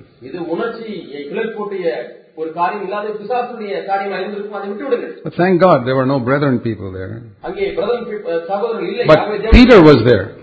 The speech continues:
Speaker 1: ஆனா பேதுரு அங்கே
Speaker 2: who
Speaker 1: இருந்தார்.
Speaker 2: himself had experienced it.
Speaker 1: பேதுருவே அதை அனுபவித்தவனாக
Speaker 2: He
Speaker 1: இருந்தார்.
Speaker 2: said, "Hey, I'll tell you what this is.
Speaker 1: இது என்ன என்று நான் உங்களுக்கு சொல்லுகிறேன்.
Speaker 2: You got baptized in the Holy Spirit, man."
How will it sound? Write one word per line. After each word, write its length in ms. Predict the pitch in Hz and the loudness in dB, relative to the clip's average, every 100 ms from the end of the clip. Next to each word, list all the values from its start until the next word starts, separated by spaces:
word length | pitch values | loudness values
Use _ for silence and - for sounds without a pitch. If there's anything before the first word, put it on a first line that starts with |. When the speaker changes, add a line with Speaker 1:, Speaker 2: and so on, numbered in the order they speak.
| - - | -20 -10
Speaker 1:
ஆனா 160 | 240 254 | -8 -4
பேதுரு 280 | 277 330 302 | -2 0 0
அங்கே 140 | 277 | 4
Speaker 2:
who 160 | 247 208 | 8 10
Speaker 1:
இருந்தார். 120 | 185 | 12
Speaker 2:
himself 340 | 196 185 247 190 | 10 10 8 8
had 160 | 202 | 8
experienced 640 | 175 - - 185 170 139 - | 6 6 8 10 8 4 -2
it. 100 | 107 - - | -8 -10 4
Speaker 1:
பேதுருவே 420 | 214 254 247 285 | 6 6 2 -2
அதை 140 | 269 | 0
அனுபவித்தவனாக 560 | 233 285 294 269 254 240 | 0 -2 -4 -4 -2 2
Speaker 2:
He 160 | 233 | 6
Speaker 1:
இருந்தார். 240 | 277 262 247 | 8 10 10
Speaker 2:
said, 20 | |
"Hey, 160 | 240 277 | 12 12
I'll 220 | 262 269 | 12 10
tell 140 | 262 247 | 10 10
you 80 | 196 | 12
what 160 | 180 175 | 10 8
this 180 | 165 185 | 8 10
is. 180 | 247 233 - - | 10 8 0 -6
Speaker 1:
இது 140 | 240 | -2
என்ன 160 | 254 285 | 0 2
என்று 160 | 277 240 | 0 2
நான் 200 | 277 294 | 0 0
உங்களுக்கு 240 | 277 269 | -2 -4
சொல்லுகிறேன். 320 | 262 269 269 233 | -4 0 4 6
Speaker 2:
You 80 | |
got 180 | 233 233 202 | 8 8 8
baptized 380 | 233 233 233 214 | 8 10 8 10
in 60 | |
the 100 | 233 | 10
Holy 160 | 240 240 | 10 10
Spirit, 320 | - 254 202 143 | 10 10 10 10
man." 260 | 160 202 | 8 8